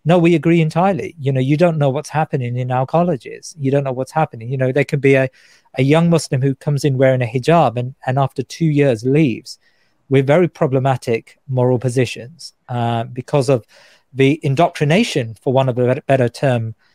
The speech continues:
that, uh, the education system, uh, is heaping on, on those young Muslims, but also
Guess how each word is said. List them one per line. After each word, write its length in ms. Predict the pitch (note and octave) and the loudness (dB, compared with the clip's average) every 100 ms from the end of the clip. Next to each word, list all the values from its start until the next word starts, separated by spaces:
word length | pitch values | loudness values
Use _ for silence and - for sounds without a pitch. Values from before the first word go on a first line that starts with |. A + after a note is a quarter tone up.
| _ - | _ -6
that, 500 | B2 C3 C3+ - - - | 0 2 0 -6 -16 -2
uh, 300 | B2+ B2 C3 | 0 0 -2
the 500 | B2 B2+ B2 A#2+ C#3+ - | 0 2 2 0 -4 -6
education 640 | D3 B2 B2 E3 G#3 - D3 | -4 -2 -2 0 0 0 -6
system, 600 | - B2 - A2 G#2 A#2 _ _ _ _ - - - | -4 -6 -4 -12 -12 -16 _ _ _ _ -20 -16 -4
uh, 180 | B2+ C3 | -2 0
is 140 | C3 | -2
heaping 400 | - F#3+ G3 D#3 | 0 0 2 0
on, 180 | B2+ A#2+ - | 0 -2 -4
on 160 | A#2+ | -4
those 200 | A2+ A2+ | -2 -4
young 200 | A2+ A2 | -4 -6
Muslims, 360 | A2 - A#2 B2+ | -8 -10 -10 -6
but 140 | - | 0
also 380 | D#3 F#3 - C#3 | 2 2 4 2